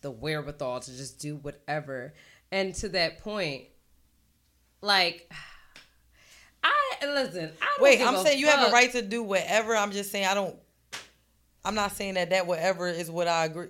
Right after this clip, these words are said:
Speaker 2: Like, whatever you, f-, as long as it comes with love, like, that's what
Speaker 1: I
Speaker 2: you're happy with.
Speaker 1: mean,
Speaker 2: Some
Speaker 1: yeah.
Speaker 2: people are doing stuff and they don't really like it. It's for clout or whatever.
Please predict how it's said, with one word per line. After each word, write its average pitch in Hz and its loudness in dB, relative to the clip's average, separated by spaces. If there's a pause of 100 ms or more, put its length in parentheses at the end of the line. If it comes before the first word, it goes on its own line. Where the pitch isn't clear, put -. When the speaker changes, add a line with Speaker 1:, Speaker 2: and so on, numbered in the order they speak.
Speaker 2:
Like, 185 -2
whatever 226 0
you, 226 -4
f-, - -12
as 196 -4
long 233 0
as 220 -2
it 226 -2
comes 214 -6
with 170 -4
love, 160 0
like, 165 -4
that's 196 0
what 202 -2
Speaker 1:
I 247 4
Speaker 2:
you're 202 2
happy 220 4
with. 214 2
Speaker 1:
mean, 196 -10
Speaker 2:
Some 226 2
Speaker 1:
yeah. 165 4
Speaker 2:
people 220 6
are - -8
doing 220 2
stuff 196 0
and 175 -4
they 185 -4
don't 180 -4
really 170 -6
like 160 -4
it. 151 -10
It's 160 -10
for 165 -8
clout 165 -4
or 151 -6
whatever. 147 -12